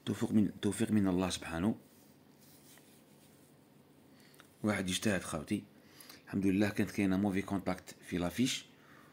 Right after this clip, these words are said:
وكان لازم ثانيك نتبعها. مي في الاول كي تخرج لكم كابتور رو افون غوش ورو افون دروات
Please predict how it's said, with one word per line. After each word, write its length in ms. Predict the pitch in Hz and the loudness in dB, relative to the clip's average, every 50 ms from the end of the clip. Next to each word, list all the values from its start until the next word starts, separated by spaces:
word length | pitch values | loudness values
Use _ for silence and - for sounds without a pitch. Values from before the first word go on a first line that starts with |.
| - - - - - - - - - - - - - | -20 -20 -20 -20 -20 -20 -20 -20 -20 -20 -20 -20 -10
وكان 280 | - - 113 107 110 | 0 2 4 6 8
لازم 240 | 117 120 110 101 104 | 8 6 6 4 2
ثانيك 520 | 95 - 107 101 104 120 131 127 - - - - - - - - - - - - - - - - - - - - - - - - - - - - - - - - - - - - - - - - - - - - - - - - - - - - - - - - - - - - - - - - - - - - - - - - - - - - - - - - - - - - - - | 0 0 2 4 6 6 6 4 2 -6 -16 -20 -20 -20 -20 -20 -20 -20 -20 -20 -20 -20 -20 -20 -20 -20 -20 -20 -20 -20 -20 -20 -20 -20 -20 -20 -20 -20 -20 -20 -20 -20 -20 -20 -20 -20 -20 -20 -20 -20 -20 -20 -20 -20 -20 -20 -20 -20 -20 -20 -20 -20 -20 -20 -20 -20 -20 -20 -20 -20 -20 -20 -20 -20 -20 -20 -20 -20 -20 -20 -20 -20 -20 -20 -20 -20 -20 -20 -20 -20 -20 -20 0 0
نتبعها. 500 | 123 120 - 92 73 87 82 - - 80 - - - - - - - - - - - - - - - - - - - - - - - - - - - - - - - | 2 2 2 0 -2 -2 -6 -6 -8 -8 -10 -14 -20 -20 -20 -20 -20 -20 -20 -20 -20 -20 -20 -20 -20 -20 -20 -20 -20 -20 -20 -20 -20 -20 -20 -20 -20 -20 -20 -8 2
مي 240 | 92 117 131 127 - | 6 8 8 8 6
في 160 | - - - | 2 0 2
الاول 300 | 120 120 131 120 117 107 | 6 6 8 8 8 6
كي 140 | - - 110 | 4 -2 -4
تخرج 340 | - - - 110 104 104 | -4 -2 -2 -2 2 2
لكم 280 | 113 - - 113 101 87 - - - - - - - - - - - - - - - - - | 0 2 4 2 2 2 -2 -8 -16 -20 -20 -20 -20 -20 -20 -20 -20 -20 -20 -20 -20 -6 2
كابتور 480 | - 127 120 - - 120 113 101 - - - - | 4 4 4 4 4 4 4 4 2 -2 -4 0
رو 260 | 98 110 117 101 - | 4 4 6 4 4
افون 400 | - 110 113 110 101 104 95 80 - - - 82 | 4 4 4 4 2 0 -2 -2 -4 -8 -6 -2
غوش 280 | 95 107 95 - - | 0 0 0 0 0
ورو 220 | 95 104 107 104 - | 2 4 4 4 4
افون 380 | - 95 101 98 101 104 98 | 2 0 0 0 0 0 0
دروات 400 | 85 101 98 98 92 90 - - | 0 0 2 2 0 0 -2 -8